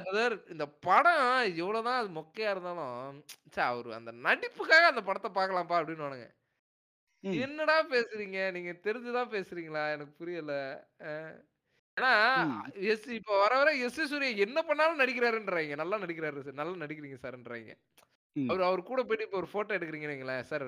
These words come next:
Speaker 1: நல்லா போட்டோக்கு நல்லா நடிச்சு போஸ் கொடுக்குறீங்க சார்."
Speaker 2: <laughs>
Speaker 1: அ, நல்லா போன் பேசுற, இப்ப அவரு பே-, போன் பேசிட்டே வரான்னு வைங்க,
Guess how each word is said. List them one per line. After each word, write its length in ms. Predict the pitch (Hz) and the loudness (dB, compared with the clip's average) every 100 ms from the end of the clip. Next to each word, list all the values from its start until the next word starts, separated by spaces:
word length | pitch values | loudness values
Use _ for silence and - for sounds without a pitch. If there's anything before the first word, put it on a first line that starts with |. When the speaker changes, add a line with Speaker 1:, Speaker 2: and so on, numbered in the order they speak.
| 123 | -4
Speaker 1:
நல்லா 240 | 139 226 | -2 -2
போட்டோக்கு 420 | - 208 214 165 | -2 -4 -4 -2
நல்லா 160 | 151 170 | -2 0
நடிச்சு 340 | 151 160 160 | 0 -2 -4
போஸ் 220 | 160 156 147 | -6 -6 -6
கொடுக்குறீங்க 360 | 131 123 123 | -10 -10 -10
சார்." 260 | - 131 131 | -6 -4 0
Speaker 2:
<laughs> 600 | 208 - 208 170 190 180 - _ _ _ _ 339 294 - - | 2 4 4 6 4 2 -2 _ _ _ _ -6 -4 -6 -8
Speaker 1:
அ, 100 | 147 147 147 165 254 - | -6 -6 -6 -10 -12 -8
நல்லா 220 | 165 214 | 2 4
போன் 280 | 208 214 240 | 4 2 0
பேசுற, 260 | 202 180 175 | 0 -2 -2
இப்ப 180 | 160 170 160 | 0 2 2
அவரு 180 | 156 151 | 2 -2
பே-, 300 | 185 190 175 | -2 0 0
போன் 260 | 196 208 | -2 -2
பேசிட்டே 340 | 185 180 175 180 | -4 -6 -2 0
வரான்னு 320 | 156 151 143 | 0 0 -4
வைங்க, 200 | 123 | -8